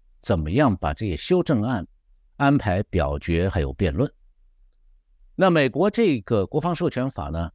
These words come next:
它的编号叫做H R二六七零号。这个国防授权法涉及到了美国的整个与国防相关的事务。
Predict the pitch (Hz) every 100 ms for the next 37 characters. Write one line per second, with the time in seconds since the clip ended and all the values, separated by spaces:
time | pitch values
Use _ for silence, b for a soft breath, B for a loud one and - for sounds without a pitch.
0 | _ - 120 110 - 160 151 147 - 120
1 | - 90 78 82 73 67 - 131 - 123
2 | 131 101 - 120 101 90 - - 101 90
3 | - - - - _ _ _ _ _ _
4 | _ _ _ - 214 170 202 208 190 202
5 | 185 - 87 - 170 - 98 113 85 82
6 | 71 69 - 80 107 - - 104 85 85
7 | 87 170 87 - 120 127 113 - 139 143
8 | - 165 170 165 76 58 - _ _ _
9 | _ - 127 90 107